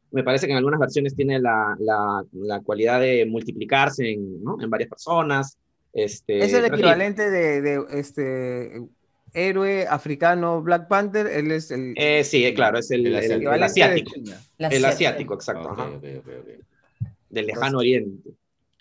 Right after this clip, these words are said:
Speaker 2: y es
Speaker 3: Y
Speaker 2: un
Speaker 3: tiene
Speaker 2: personaje de Marvel que como que secundario, recontra de, recontra de nicho, ¿no? Y Marvel le está dando la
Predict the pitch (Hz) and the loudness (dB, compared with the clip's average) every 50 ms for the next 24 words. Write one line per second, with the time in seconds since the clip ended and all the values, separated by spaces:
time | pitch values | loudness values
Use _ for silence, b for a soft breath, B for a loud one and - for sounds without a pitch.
0 | - - - 143 160 - - 151 165 185 180 190 147 151 156 151 - 180 160 139 | -20 -8 -2 0 0 2 2 2 2 2 2 2 2 2 2 2 0 -6 -4 -2
1 | 139 147 156 160 165 165 175 175 180 170 147 135 127 123 120 120 120 120 123 123 | 0 2 2 2 2 2 0 -2 -2 -2 -2 -2 -2 0 0 0 0 0 -2 -2
2 | 120 - - 127 123 117 117 120 117 - 123 131 139 123 123 127 139 143 147 147 | -4 -6 -10 -8 -8 -8 -8 -10 -10 -10 -10 -10 -8 -8 -4 0 0 2 2 0
3 | 143 - 117 123 120 - 123 120 120 120 117 120 120 120 120 120 110 - - 113 | -2 -4 -8 -10 -10 -8 -8 -10 -6 -4 -4 -2 0 -2 -2 -2 -4 -6 -8 -8
4 | 107 123 123 117 123 120 123 127 151 170 170 - - 123 107 120 147 175 170 135 | -6 -6 -6 -4 -2 -2 0 2 4 2 2 2 -2 -6 -4 -2 0 0 0 -2
5 | 117 123 131 135 135 139 131 120 - - 123 123 127 131 135 135 127 120 110 101 | 0 0 -2 0 0 -4 -4 -4 -4 -2 -2 -2 -2 -2 -2 -2 -2 -2 -2 -2
6 | 107 104 | -4 -8